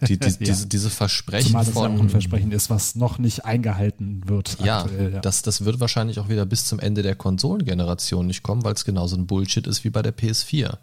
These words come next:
Speaker 1: So, da hieß es auch, "Jetzt
Speaker 2: Ja.
Speaker 1: könnt ihr alles", und dann hast du mal irgendwas auf vier K gespielt. Ich meine, mich juckt das vier K-Zeug eh nicht so, weil ich keinen vier K-Fernseher habe aktuell, ne? Aber, ähm, das Versprechen ist halt immer da und am Ende des Tages ist es in der Regel so, dass selbst auf Full H D die Spiele nicht in sechzig F P S alle laufen.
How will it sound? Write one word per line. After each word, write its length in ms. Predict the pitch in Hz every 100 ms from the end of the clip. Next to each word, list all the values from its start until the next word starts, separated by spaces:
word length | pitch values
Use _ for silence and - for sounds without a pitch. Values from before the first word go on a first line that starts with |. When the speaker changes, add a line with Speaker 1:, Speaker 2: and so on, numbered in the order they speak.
| -
Speaker 1:
So, 220 | - 92
da 80 | 90
hieß 180 | 113
es 140 | 120 110
auch, 180 | 120 90
"Jetzt 280 | 123 131
Speaker 2:
Ja. 60 | -
Speaker 1:
könnt 220 | 127 131
ihr 200 | 120 113
alles", 360 | 107 143 147 127
und 140 | 113
dann 120 | 104
hast 240 | 98 127 -
du 60 |
mal 160 | 120 107
irgendwas 380 | 98 95 98 95
auf 100 | 95
vier 180 | - 95
K 200 | 90 104
gespielt. 260 | 107 107
Ich 100 | 104
meine, 160 | 98 95
mich 260 | 95 - -
juckt 320 | 107 123 113
das 100 | 107
vier 220 | - 101
K-Zeug 500 | - 101 - 95 95
eh 140 | 110
nicht 160 | 139 123
so, 120 | 98
weil 100 | 92
ich 100 | 95
keinen 160 | - 92
vier 180 | - 92
K-Fernseher 560 | 87 - 101 104 90
habe 200 | 85 85
aktuell, 380 | - - - 92
ne? 120 | 90
Aber, 320 | 85 92 92 - - - - - _ -
ähm, 200 | 98 92
das 160 | 92 -
Versprechen 500 | - - 98 135 143
ist 160 | 110
halt 160 | 107 98
immer 220 | 95 87
da 260 | - 90 131
und 340 | 123 101 -
am 140 | 95 95
Ende 300 | 95 110 117
des 180 | 113
Tages 480 | - 104 110 110 110
ist 160 | - 104
es 140 | 104
in 100 | 101
der 140 | 95 90
Regel 240 | 98 101
so, 160 | 104 101
dass 240 | 98 -
selbst 260 | 98 95 101
auf 80 |
Full 320 | - - 117 98
H 120 | 90
D 160 | 107
die 100 | 113
Spiele 340 | - - 95 90
nicht 200 | 90 92
in 100 | 95
sechzig 380 | 87 - - 92
F 180 | 92
P 80 | -
S 180 | 87 -
alle 160 | 90 85
laufen. 540 | 85 87 - 151 -